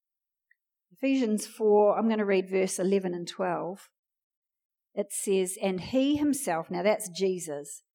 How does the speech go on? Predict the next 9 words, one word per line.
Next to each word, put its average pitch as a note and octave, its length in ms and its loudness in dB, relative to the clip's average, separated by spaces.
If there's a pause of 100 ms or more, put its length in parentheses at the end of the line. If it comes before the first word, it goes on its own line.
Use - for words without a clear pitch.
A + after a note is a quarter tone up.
(460)
"gave C4+ 320 4
some F#3+ 340 -4
to F#3+ 120 -6
be D#3 120 -4
apostles," C4 1000 -4
these F3+ 180 -4
are F3 60 -8
the E3+ 100 -12
five D#3+ 340 -8